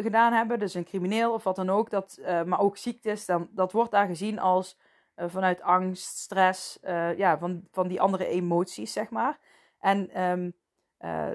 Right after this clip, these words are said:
dat dat daardoor komt, hè? Dus als jij, eh, bijvoorbeeld, eh, een crimineel bent en je doet andere mensen pijn, dan, ehm, eh, ref-, je re-, ja, je,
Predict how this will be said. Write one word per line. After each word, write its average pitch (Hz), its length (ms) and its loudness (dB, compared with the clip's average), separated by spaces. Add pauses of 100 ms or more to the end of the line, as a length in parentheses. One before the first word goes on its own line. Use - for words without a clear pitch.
dat 185 260 0
dat 185 160 4
daardoor 202 320 6
komt, 160 340 -8
hè? 220 300 0
Dus 190 200 -6
als 185 180 -2
jij, 180 320 2 (340)
eh, 170 280 0
bijvoorbeeld, 170 440 -2
eh, 165 160 2
een 175 160 -2
crimineel 180 420 2
bent 190 220 0
en 180 60 -2
je 175 60 -2
doet 175 180 -2
andere 175 240 2
mensen 160 340 -6
pijn, 202 480 0 (480)
dan, 175 480 2
ehm, 165 360 -8 (880)
eh, 160 220 -12
ref-, 180 300 -4
je 180 140 -6
re-, - 220 -2 (120)
ja, 185 140 -4
je, 160 340 -2